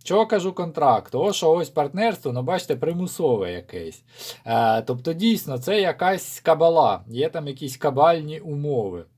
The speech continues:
так би мовити. Не вз-, е, якби палка в два кінці буде працювати.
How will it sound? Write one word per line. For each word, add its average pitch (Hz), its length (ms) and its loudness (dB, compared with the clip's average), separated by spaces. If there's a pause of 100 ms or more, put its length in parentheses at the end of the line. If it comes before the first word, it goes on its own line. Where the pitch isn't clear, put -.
так 98 220 -8
би 101 140 -8
мовити. 90 580 -10 (260)
Не 107 460 -10
вз-, 127 460 -6 (460)
е, 107 240 -2
якби 117 480 -2
палка 160 360 4
в 135 60 -2
два 139 200 -2
кінці 131 360 -12
буде 92 220 -10
працювати. 87 840 -14